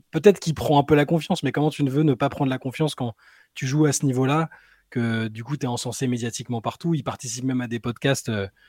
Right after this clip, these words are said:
avec Reddick, euh, qui est un peu son, <coughs> qui est quasiment son mentor maintenant. Enfin, tout le monde partout, je veux dire, il a, il a juste à allumer la télé, à aller sur, euh, sur les réseaux et, et voit que ça parle de lui comme une star. Il est très ambitieux.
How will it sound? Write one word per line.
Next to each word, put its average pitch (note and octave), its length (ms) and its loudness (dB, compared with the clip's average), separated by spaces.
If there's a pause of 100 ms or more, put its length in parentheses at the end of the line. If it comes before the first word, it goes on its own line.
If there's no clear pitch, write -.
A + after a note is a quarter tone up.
(400)
avec G2+ 220 -8
Reddick, A#2+ 400 -4
euh, A#2 80 0
qui G#2+ 140 -4
est - 20 0
un G#2 60 -2
peu A#2+ 180 -2
son, G#2+ 280 -2
<coughs> - 0 -
qui - 60 6
est - 220 4
quasiment B2 380 -2
son A#2 160 -4
mentor A2+ 340 -2
maintenant. A#2 240 0
Enfin, A#2 220 -4 (360)
tout - 100 0
le D#3 60 8
monde E3 140 8
partout, D#3 300 2
je D#3+ 40 2
veux C#3 40 -2
dire, D#3 120 6
il C3+ 120 4
a, B2 180 -2
il B2+ 100 -2
a C3 40 0
juste D3+ 200 0
à C#3+ 40 6
allumer C3+ 240 4
la C3 120 2
télé, C#3 300 2
à C#3 100 0
aller A#2 160 -6
sur, A2 240 -6
euh, G#2+ 180 -4
sur A2+ 220 -8
les A2 120 -8
réseaux A#2+ 360 2
et, G#2+ 300 0 (320)
et A2+ 80 -4
voit A#2+ 140 0
que - 60 -6
ça B2 100 -4
parle A2+ 180 -2
de A2+ 80 -2
lui B2+ 200 -2
comme A2 180 -4
une G#2+ 100 -6
star. D3+ 300 2
Il A2+ 120 -2
est G#2+ 60 -6
très A2+ 240 -6
ambitieux. A2+ 480 2